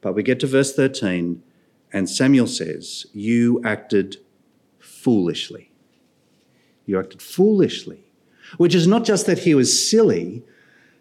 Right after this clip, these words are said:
because in the Bible to be foolish is, well, Psalm fourteen, verse one, "The fool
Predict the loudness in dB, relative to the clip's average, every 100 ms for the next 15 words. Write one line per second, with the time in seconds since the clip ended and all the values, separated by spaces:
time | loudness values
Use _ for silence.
0 | _ _ _ -2 0 2 4 4 2 2
1 | 2 2 2 0 0 0 2 4 2 2
2 | 0 2 2 2 -2 -4 -6 _ -6 -4
3 | -2 0 2 2 2 0 2 2 4 4
4 | 2 2 2 2 0 -8 -20 _ -4 -2
5 | 2 4 6 6 4 2